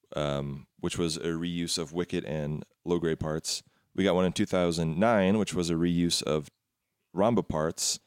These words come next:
And now we're getting a new one in twenty twenty-one, which is a complete repaint of the twenty twelve Lumat,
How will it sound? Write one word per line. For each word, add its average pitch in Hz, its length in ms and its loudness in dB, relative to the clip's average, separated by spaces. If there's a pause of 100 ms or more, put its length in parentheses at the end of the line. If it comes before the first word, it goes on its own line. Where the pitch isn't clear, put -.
(300)
And 90 140 2
now 104 220 6
we're 101 160 6
getting 92 400 4
a 85 80 -2
new 120 160 4
one 98 160 4
in 92 80 2
twenty 98 180 0
twenty-one, 92 560 2
which - 260 -4
is 82 220 0
a 76 100 -6
complete 104 520 -4
repaint 90 640 0
of 80 180 0
the 80 80 0
twenty 92 220 -2
twelve 85 260 -2
Lumat, 80 440 2